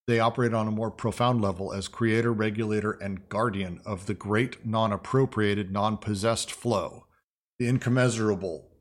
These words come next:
with, in-, it doesn't work with wages and profits. You can't say Jeff Bezos is, like, hundred billion dollars or three hundred billion or whatever the fuck number he's at. That's not the same as me having, you know,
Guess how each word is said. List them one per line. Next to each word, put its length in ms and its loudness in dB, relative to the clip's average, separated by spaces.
with, 200 -2
in-, 280 2
it 80 -4
doesn't 240 2
work 200 2
with 120 -4
wages 300 0
and 100 0
profits. 420 -2
You 60 -10
can't 260 -2
say 220 4
Jeff 300 -2
Bezos 560 2
is, 260 -4
like, 420 -2
hundred 460 0
billion 340 2
dollars 580 0
or 80 -2
three 220 2
hundred 280 0
billion 300 2
or 60 -2
whatever 280 0
the 100 -4
fuck 260 -6
number 220 -8
he's 160 -8
at. 260 -8
That's 200 0
not 320 0
the 80 -4
same 320 2
as 120 -2
me 220 0
having, 540 -2
you 80 -2
know, 220 -4